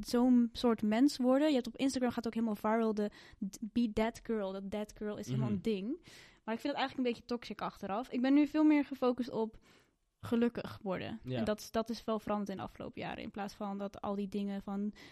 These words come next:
Speaker 1: vijf keer in de week sporten, dit doen, zoveel geld verdienen, dat boeit niet. Het gaat
Speaker 2: Het
Speaker 1: eigenlijk gewoon om hoe je voelt in het hier en nu, heel zweverig
Speaker 2: Even
Speaker 1: gezegd.
Speaker 2: kijken.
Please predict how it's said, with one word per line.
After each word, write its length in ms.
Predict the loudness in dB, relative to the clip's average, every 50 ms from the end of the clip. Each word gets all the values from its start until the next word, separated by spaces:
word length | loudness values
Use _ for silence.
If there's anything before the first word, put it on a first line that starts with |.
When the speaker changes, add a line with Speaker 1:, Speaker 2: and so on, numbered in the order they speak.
| _ _ _ _
Speaker 1:
vijf 180 | -6 -6 -6
keer 80 | -4 -4 -4
in 60 | -2
de 60 | -2
week 100 | -4 -6
sporten, 440 | -8 -10 -10 -10 -10 -8 -8 -6 -2
dit 180 | -2 -2 -2
doen, 140 | -2 -4 -4
zoveel 220 | -4 -6 -10 -10 -10
geld 140 | -10 -10
verdienen, 300 | -8 -6 -6 -4 -4 -6 -6
dat 160 | -8 -12 -6
boeit 240 | -4 -2 -2 -2 -4
niet. 200 | -8 -10 -10 -10 -12
Het 100 | -12 -12 -12 -12 -12 -2
gaat 100 | 2 2
Speaker 2:
Het 80 | 4 6
Speaker 1:
eigenlijk 220 | 4 4 4 4
gewoon 260 | 4 4 6 6 6
om 80 | 4 2 0
hoe 180 | 0 0 2
je 100 | 2 0
voelt 460 | -2 0 2 2 2 2 0 -2 -8 -10 _
in 80 | -2 0
het 80 | 2
hier 160 | 2 4 4
en 120 | 4 4 2
nu, 80 | 2 2
heel 180 | 2 2 0 0
zweverig 420 | 2 6 8 8 8 8 6 2 -2
Speaker 2:
Even 100 | -2 -2
Speaker 1:
gezegd. 280 | 0 0 0 0 0
Speaker 2:
kijken. 400 | -2 -4 -4 -4 2 2 2 2